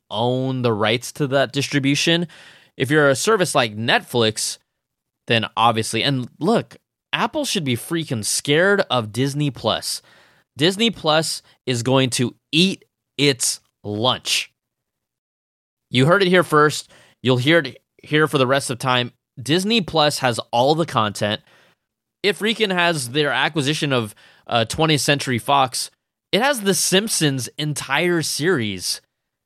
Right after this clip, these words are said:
Apple's gonna have that. Apple's gonna have all their Disney shows and Disney movies and Disney archives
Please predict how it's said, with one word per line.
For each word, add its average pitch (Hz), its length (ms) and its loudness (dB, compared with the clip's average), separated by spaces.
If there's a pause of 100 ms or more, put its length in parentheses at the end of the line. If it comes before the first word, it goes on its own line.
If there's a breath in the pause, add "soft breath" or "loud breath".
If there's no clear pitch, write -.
(140)
Apple's 196 320 0
gonna 202 240 0
have 165 300 0
that. 92 280 -4 (880)
Apple's 143 360 0
gonna 160 200 0
have 151 340 0
all 131 340 0
their 139 200 2
Disney 135 440 -2
shows 135 500 4
and 120 300 -4
Disney 131 380 -2
movies 131 560 -2
and 117 180 -6
Disney 127 440 -4
archives 117 600 0